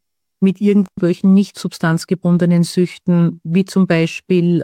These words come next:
online. Ja, wenn, wenn, wenn Filialleiter sagen würden, die sitzen bis drei, vier in der Früh hinterm Computer und sind unausgeschlafen, dann ist es im A G G nicht vorgesehen, dass ein Arbeitsmediziner die Prävention und die Information über solche Sachen an die Lehrlinge weitergibt.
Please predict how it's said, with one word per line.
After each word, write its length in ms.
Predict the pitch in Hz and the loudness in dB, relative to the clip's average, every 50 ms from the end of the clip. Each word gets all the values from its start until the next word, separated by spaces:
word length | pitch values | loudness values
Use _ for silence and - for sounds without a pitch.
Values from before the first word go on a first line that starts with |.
| - _ | -4 _
online. 1000 | - 185 196 208 208 196 196 175 160 156 156 156 160 165 147 - - 139 151 147 151 | 0 2 2 4 4 4 2 2 0 0 0 0 0 -2 -4 -6 -8 -10 -8 -8 -6
Ja, 200 | 170 185 190 190 | -4 -4 -2 0
wenn, 220 | 190 180 180 175 | 0 0 0 0
wenn, 200 | 170 180 180 180 | 0 0 0 0
wenn 180 | 175 185 185 175 | 2 0 0 0
Filialleiter 680 | - - 190 190 185 185 214 220 208 196 190 - 208 | 0 0 0 0 2 2 2 2 2 0 0 -2 -4
sagen 460 | 196 - 220 196 196 196 208 202 - | -4 -2 -2 -2 2 2 2 2 2
würden, 520 | 202 196 190 180 190 185 185 185 185 175 - | 0 0 0 2 2 2 2 2 0 -2 -2
die 120 | - 208 190 | 0 0 0
sitzen 420 | - - 214 196 - - 208 196 | 0 0 -2 -2 0 -2 -2 0
bis 180 | - 196 185 - | 0 -2 -4 -4
drei, 240 | - - 170 175 | -6 -4 -4 -4
vier 180 | 175 - 202 190 | -2 -2 0 0
in 80 | 185 180 | 0 0
der 100 | 185 180 | -2 -4
Früh 220 | - - 196 190 | -2 0 0 2
hinterm 320 | 185 190 185 - 185 180 | 2 2 2 2 -2 -2
Computer 520 | - - 180 175 - 185 180 180 - - 170 | -2 -2 -2 -2 0 0 -2 0 0 0 0
und 100 | 170 165 | 0 0
sind 220 | - - 170 170 | 0 0 -2 0
unausgeschlafen, 1120 | 165 170 170 165 143 135 151 - - - 160 - - 147 135 139 - - - 147 147 147 - _ _ _ _ | 2 2 2 2 2 0 -2 -4 -8 -8 -10 -6 -6 -4 -4 -4 -6 -6 -4 -4 -4 -4 -4 _ _ _ _
dann 460 | - 202 202 202 202 202 208 208 - - _ _ _ _ _ _ _ _ _ | -2 0 2 4 4 4 4 2 2 -2 _ _ _ _ _ _ _ _ _
ist 160 | 233 220 208 | 0 2 2
es 100 | 220 202 | 2 2
im 140 | 220 208 196 | 2 2 2
A 80 | 180 | 2
G 200 | 185 - - 208 | -2 -4 -6 -8
G 200 | 190 - 185 190 | -4 0 2 4
nicht 300 | 196 202 214 220 - - | 4 4 4 2 0 -4
vorgesehen, 580 | - - 180 190 190 220 226 214 - 214 214 214 | -4 -2 -2 0 2 0 0 0 0 0 0 0
dass 180 | 196 196 185 196 | 0 0 -2 -2
ein 100 | 190 - | -2 -2
Arbeitsmediziner 880 | - 160 190 214 - - 214 202 190 196 190 - - 202 202 202 202 | -2 -2 -2 -2 -2 0 0 0 2 0 -2 -2 0 2 2 2 2
die 160 | 196 - 190 | 0 -2 -6
Prävention 840 | 180 - - 180 180 196 214 208 208 - - - 175 170 180 196 202 | -6 -4 -2 -2 0 2 0 0 -2 -2 -2 -2 0 2 2 2 2
und 180 | 196 190 190 | 2 0 -2
die 180 | - 190 190 208 | -4 -2 0 2
Information 720 | 233 240 - 233 208 202 190 185 - - - 180 185 190 | 2 2 2 2 2 2 0 -2 -4 -6 -4 0 2 2
über 160 | 196 185 190 185 | 2 2 0 -2
solche 340 | - - 175 170 - 202 | -2 -2 -4 -2 -2 -4
Sachen 440 | 196 - - 165 165 - - - 190 | -6 -4 -2 -2 -4 -2 -4 -4 -2
an 120 | - 170 175 | 0 0 0
die 100 | - 170 | 0 0
Lehrlinge 480 | 165 156 156 156 156 165 160 165 156 | 0 0 0 0 -2 -2 -2 -2 -2
weitergibt. 840 | 151 143 147 - - - 151 - - 151 139 - _ _ - - | -2 -4 -4 -6 -6 -8 -10 -8 -8 -8 -8 -10 _ _ -20 -20